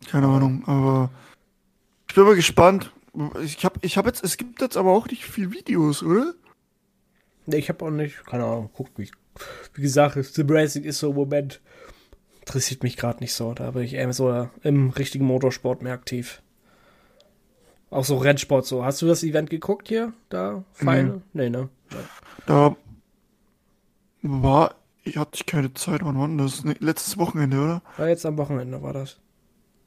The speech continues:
Speaker 2: War das jetzt am Wochenende? Ja, jetzt am
Speaker 1: Da hatte
Speaker 2: Wochenende,
Speaker 1: ich,
Speaker 2: glaub ich.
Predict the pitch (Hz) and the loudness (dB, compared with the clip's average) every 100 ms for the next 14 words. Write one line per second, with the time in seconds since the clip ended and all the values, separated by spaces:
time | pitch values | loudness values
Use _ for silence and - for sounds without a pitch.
0 | _ _ _ _ _ _ _ _ _ - | _ _ _ _ _ _ _ _ _ -10
1 | 147 156 151 160 202 202 147 131 127 123 | -8 -4 -4 -2 -2 0 2 4 2 0
2 | 120 135 120 135 151 147 147 | -2 -2 -2 -6 -6 -8 -12